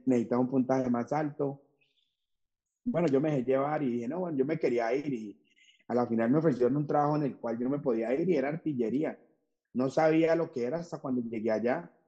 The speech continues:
Iba un poco asustado, temeroso, porque llevaba año y medio de estar en Estados Unidos. El inglés mío era poco.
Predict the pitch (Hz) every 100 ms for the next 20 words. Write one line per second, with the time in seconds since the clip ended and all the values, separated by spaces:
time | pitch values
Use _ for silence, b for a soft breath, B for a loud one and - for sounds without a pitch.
0 | _ - 117 131 131 143 127 139 127 101
1 | - 127 131 117 117 107 110 123 123 123
2 | 117 - 107 - b b b b b b
3 | - 123 135 165 170 175 165 170 156 -
4 | 135 139 131 123 127 120 104 98 92 _
5 | _ _ _ _ 127 123 123 123 135 170
6 | 185 160 135 143 - 127 123 113 - 202